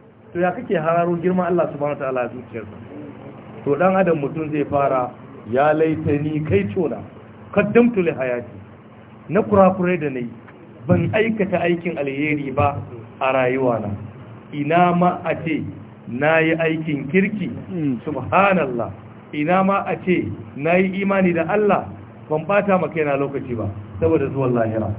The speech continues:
Speaker 1: Gashi yau na samu kaina a ciki. Fa yawma idin a wannan rana ne. La yu'adhibu azabahu ahad.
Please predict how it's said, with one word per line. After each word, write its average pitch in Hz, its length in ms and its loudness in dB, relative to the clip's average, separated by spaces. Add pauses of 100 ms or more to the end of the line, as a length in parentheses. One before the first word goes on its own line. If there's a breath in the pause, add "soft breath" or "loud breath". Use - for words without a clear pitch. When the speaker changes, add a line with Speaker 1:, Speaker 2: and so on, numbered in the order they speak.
Speaker 1:
Gashi 139 260 2
yau 156 100 0
na 139 160 0
samu 120 220 -4
kaina 110 240 -6
a 110 160 -10
ciki. - 160 -18 (560)
Fa 127 100 0
yawma 165 300 4
idin 139 260 -4
a 127 60 -2
wannan 127 480 -2
rana 127 320 -2
ne. 117 160 -6 (1120)
La 151 160 6
yu'adhibu 151 720 0
azabahu 127 560 0
ahad. 117 220 -4